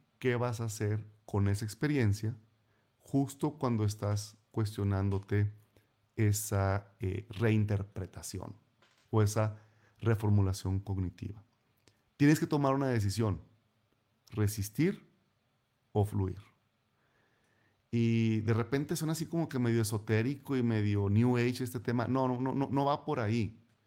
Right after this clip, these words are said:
O sea, al final es una decisión que tenemos que tomar. Por ejemplo, vas,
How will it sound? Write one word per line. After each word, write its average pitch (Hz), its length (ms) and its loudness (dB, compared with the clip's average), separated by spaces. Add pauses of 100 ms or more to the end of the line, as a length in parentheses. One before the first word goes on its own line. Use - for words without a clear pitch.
(300)
O - 20 -20
sea, 110 120 0
al 113 80 -2
final 123 280 0
es 160 160 -2
una 143 200 0
decisión 127 360 -2
que 139 100 -6
tenemos 120 460 -2
que - 140 -6
tomar. 110 540 -2
Por 104 140 2
ejemplo, 104 520 0 (1700)
vas, 143 760 0